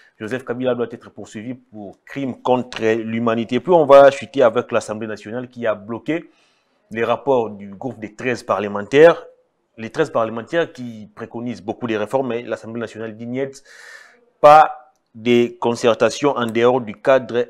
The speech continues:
institutionnel. Et pour en parler de ces trois sujets, je reçois, je reçois sur ces plateaux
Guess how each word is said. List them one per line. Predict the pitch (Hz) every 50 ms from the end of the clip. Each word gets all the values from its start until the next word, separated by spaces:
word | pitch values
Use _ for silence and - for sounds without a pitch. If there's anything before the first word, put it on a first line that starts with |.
| - -
institutionnel. | 135 123 120 - - 117 123 117 - 123 113 107 101 90 85 - _ _ -
Et | 131 131
pour | - 135 139 135
en | 139
parler | 135 135 135 135 143 151 165 170 165 160 151
de | 127 113
ces | 107 - - - 117 113 104 -
trois | - 135 135 123
sujets, | - - 104 110 123
je | 107 101
reçois, | 98 95 90 110 98
je | - - - 101 101 110
reçois | 107 113 - 127 120
sur | 104 107 95
ces | - 104
plateaux | - - 90 - - 120 123 123